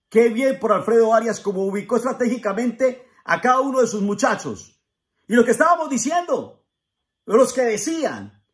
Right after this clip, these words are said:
"Bueno, el Deportivo Cali no le ha ganado a nadie, le ha pegado a los chicos". Vamos a ver, esta es la prueba de oro. Este es el momento del Deportivo Cali, si puede o no puede. Pues hombre, hoy ha dado una clase el ve-, equipo verde y blanco de fútbol.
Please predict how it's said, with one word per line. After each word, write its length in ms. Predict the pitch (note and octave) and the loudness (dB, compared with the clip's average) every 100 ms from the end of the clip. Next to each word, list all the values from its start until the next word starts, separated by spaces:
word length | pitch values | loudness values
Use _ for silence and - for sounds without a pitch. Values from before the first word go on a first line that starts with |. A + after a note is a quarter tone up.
| _ _ _ _ | _ _ _ _
"Bueno, 220 | G#3 B3 | 2 2
el 60 | D3+ | 2
Deportivo 300 | C#3 D#3 G#3 | -4 -2 0
Cali 120 | C4 | 0
no 60 | C#4 | 0
le 60 | |
ha 40 | B3+ | 0
ganado 200 | B3+ B3+ | 2 0
a 60 | |
nadie, 280 | B3+ D4 A#3+ | 0 0 -2
le 80 | D#3+ | -4
ha 60 | |
pegado 220 | B3 A#3 C#4 | -4 -4 -4
a 80 | |
los 60 | G#3 | -4
chicos". 600 | - D4+ D#3+ G#2+ - _ _ _ | -6 -8 -10 -12 -16 _ _ _
Vamos 280 | D#3 G#3 C4 | -2 0 0
a 80 | C#3+ | 0
ver, 280 | E3 - - | -2 -4 -8
esta 420 | - A3+ - - D#3 | -2 -2 -2 -6 -8
es 60 | |
la 180 | D#3 D3 | -6 -4
prueba 300 | D#3 D3 B2+ | -2 -2 -4
de 100 | F#2+ | -8
oro. 300 | F2+ F2+ F2 _ _ | -12 -16 -20 _ _
Este 500 | G#3+ C#4+ - - G#3 | -2 -2 -2 -6 -8
es 100 | D#3 | -6
el 100 | D#3 | -6
momento 520 | C#3+ C3+ F3 D#3 - | -6 -6 -6 -6 -4
del 120 | C#3+ | -4
Deportivo 420 | B2+ G#2+ A#2+ D3 C3+ | -6 -8 -8 -6 -6
Cali, 180 | D3+ | -6
si 100 | B2 | -8
puede 180 | B2+ C3+ | -8 -4
o 60 | C#3 | -4
no 140 | C#3 | -4
puede. 320 | D3 B2+ - _ _ | -4 -6 -8 _ _
Pues 180 | B2+ A#2+ | -12 -8
hombre, 520 | F#3 G3+ G#3 G3+ - _ _ - | -8 -6 -6 -8 -14 _ _ -8
hoy 420 | F#3 A3 - _ | -2 -2 -4 _
ha 160 | D#3 F3+ | -4 0
dado 560 | G#3 E3+ C#3 C3 - - | 0 0 0 -4 -16 -10
una 340 | G3+ A3 F3 | -6 -4 -4
clase 340 | F#3+ G3+ F3 D3 | -4 -6 -4 -8
el 60 | |
ve-, 220 | B2+ C#3 | -6 -6
equipo 320 | C#3 G#3 E3 C#3 | -6 -6 -4 -4
verde 220 | B2 A#2 | -4 -6
y 20 | |
blanco 500 | D3+ F#3+ - F#3+ - _ | -6 -8 -10 -14 -14 _
de 180 | - F3 | -8 -4
fútbol. 480 | F3 F#3 A2 G2+ D#2+ | 0 0 0 -10 -14